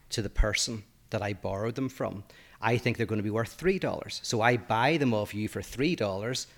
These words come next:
I've made seven dollars, and I give them back,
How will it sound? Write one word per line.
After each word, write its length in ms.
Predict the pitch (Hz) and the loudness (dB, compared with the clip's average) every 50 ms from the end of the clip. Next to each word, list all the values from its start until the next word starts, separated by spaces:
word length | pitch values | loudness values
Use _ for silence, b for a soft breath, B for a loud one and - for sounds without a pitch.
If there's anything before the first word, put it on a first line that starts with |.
| b b b - | b b b 0
I've 240 | 120 123 117 113 | 0 0 0 0
made 200 | 113 104 107 107 | -2 -2 -2 -2
seven 480 | - - - - 131 139 165 165 151 117 | 0 0 2 2 2 2 2 2 0 0
dollars, 560 | - 98 95 92 92 95 98 107 - - - - b b b b b b b b b b b b _ - - - | 0 -2 -4 -4 -4 -6 -6 -6 -6 -8 -8 -12 b b b b b b b b b b b b _ -20 -14 -6
and 300 | - 107 101 104 101 95 | -4 -2 -2 -2 -2 -2
I 120 | 98 104 101 | -2 -4 -2
give 160 | 92 - 98 92 | -2 -2 -2 -2
them 100 | 95 92 | -2 -2
back, 300 | - 92 92 - - | -4 -6 -6 -8 -14